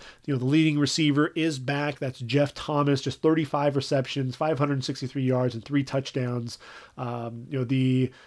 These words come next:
leading touchdown maker for them a season ago was, was Lawrence Cager. He's gone. He's transferred to Georgia.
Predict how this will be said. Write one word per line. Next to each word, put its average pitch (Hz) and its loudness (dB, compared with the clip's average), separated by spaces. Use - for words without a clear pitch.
leading 156 2
touchdown 147 0
maker 143 2
for 139 4
them 139 4
a 139 2
season 143 2
ago 139 6
was, 131 2
was 120 -6
Lawrence 135 0
Cager. 143 2
He's 165 0
gone. 139 6
He's 135 0
transferred 147 -6
to 123 -10
Georgia. 117 0